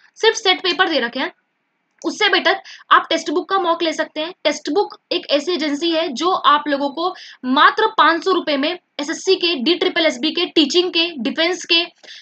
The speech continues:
जो exam आप पूछ लो वो exam आपको पाँच सौ रुपए में mock provide करती है। इसको Play Store से download करें। अगर आप free के टेक्स्ट बुक के mock down कर चुके हो यूज़ और आप paid लेना चाहते हो कि अब हमें और access चाहिए,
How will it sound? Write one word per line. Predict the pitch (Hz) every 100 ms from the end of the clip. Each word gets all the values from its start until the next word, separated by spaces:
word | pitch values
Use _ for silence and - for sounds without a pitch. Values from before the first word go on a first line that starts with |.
| - _ -
जो | 254 339 453
exam | 466 302 349 339
आप | 330
पूछ | 320 302 294
लो | 226
वो | 214 359
exam | 370 269 311 311
आपको | 294 381
पाँच | 330 277
सौ | 311
रुपए | 302
में | 320
mock | 330 294 302
provide | 277 254 294
करती | 262 - 302
है। | 311 - -
इसको | 285 392
Play | 381 277
Store | 269 320
से | 311
download | 277 233 285
करें। | - 302 349 - - -
अगर | 320 359
आप | 440
free | 427 330
के | 330
टेक्स्ट | 381 370
बुक | 320 -
के |
mock | 349 339
down | 302 294 277 -
कर | 415
चुके | - 302
हो | 285
यूज़ | 285 320
और | 330
आप | 339 339
paid | 349 330
लेना | 339 330
चाहते | 330 302 277
हो | 294
कि | 302
अब | 302 294
हमें | 320
और | - 294 330
access | 330 320 320
चाहिए, | 277 269